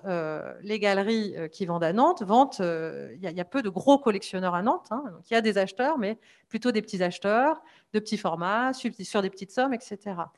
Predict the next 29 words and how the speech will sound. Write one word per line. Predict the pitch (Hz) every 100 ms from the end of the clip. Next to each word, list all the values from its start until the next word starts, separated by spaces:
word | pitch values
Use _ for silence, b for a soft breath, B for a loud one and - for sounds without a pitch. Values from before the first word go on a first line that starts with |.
| B B B
Ce | -
qui | 262
fait | 254 269
que | 262 247 226 165
ça | 165 202
a | 190
tendance | 196 214 214
à | 175
tirer | 202 202 202
les | 185
prix | - 202
vers | 170
le | 165 170
bas | 214 285 330
ou | 226
à | 196
valoriser, | 214 240 233 226 220 277
en |
fait, | - 247 254
certains | 240 226 214
médiums | 196 180 226 262
au | 190
détriment | 196 - 202 202
d'autres. | 175 170 _ b b
On | 190
vend | 196 202
plutôt | 208 202
du | 185 170
dessin, | 165 165 185 240